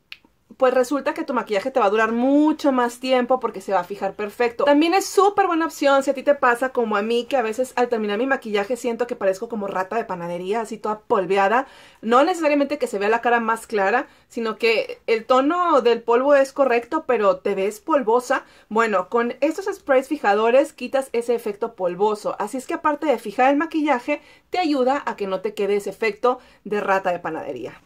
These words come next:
Que si eso lo voy a volver a comprar, sí lo voy a volver a comprar, pero vi que tiene una versión para efecto mate y como ahí viene el verano, quiero probar esa versión de efecto mate,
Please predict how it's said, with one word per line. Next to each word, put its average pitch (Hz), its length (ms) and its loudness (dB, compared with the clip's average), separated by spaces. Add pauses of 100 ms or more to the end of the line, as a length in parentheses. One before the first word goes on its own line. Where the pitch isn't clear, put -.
Que 311 160 2
si 302 160 4
eso 311 120 -2
lo 370 120 2
voy 269 100 8
a 277 40 6
volver 311 180 4
a 302 80 0
comprar, 339 420 0
sí - 160 0
lo 277 80 8
voy 269 80 8
a 254 60 8
volver 254 180 6
a 247 80 0
comprar, 247 460 0
pero 269 480 4
vi 247 220 -4
que 294 120 -4
tiene 254 220 0
una 247 220 2
versión 220 680 -2
para 226 360 2
efecto 202 500 -4
mate 220 360 2
y 220 80 -4
como 196 280 -4
ahí 190 160 0
viene 302 180 -2
el 311 80 -4
verano, 208 480 -2
quiero 214 200 -4
probar 202 260 -2
esa 196 140 -8
versión 196 340 -6
de 202 60 -2
efecto 202 320 -10
mate, 202 480 0